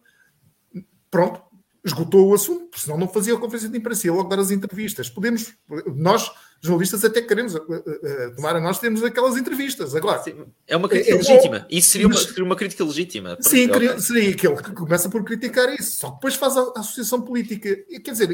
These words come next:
Speaker 1: eh, estamos a falar do século dezoito, Montesquieu e separação de poderes em qualquer Estado de Direito, que acho que vivemos num.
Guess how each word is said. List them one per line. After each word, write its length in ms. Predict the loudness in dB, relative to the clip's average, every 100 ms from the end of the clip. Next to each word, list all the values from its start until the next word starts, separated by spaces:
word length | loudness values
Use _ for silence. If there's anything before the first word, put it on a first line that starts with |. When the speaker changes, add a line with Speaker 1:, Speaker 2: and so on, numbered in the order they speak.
| -2
Speaker 1:
eh, 180 | -4 -6
estamos 280 | -6 -4
a 80 | -2
falar 220 | -2 -2
do 100 | -2
século 340 | -2 -4 -2 -6
dezoito, 460 | -2 -2 -4 -10 -6
Montesquieu 760 | -2 -2 -4 -8 -2 0 -2 -4 _ _ _
e 100 | -4
separação 460 | -2 0 0 0 -4
de 80 | -6
poderes 480 | -2 -2 -2 -8 -6
em 80 |
qualquer 240 | -2 -2 -4
Estado 200 | -6 -6
de 60 |
Direito, 280 | -4 -4 -4
que 80 | -8
acho 120 | -10
que 80 | -8
vivemos 360 | -4 -2 -2 0
num. 320 | 0 -2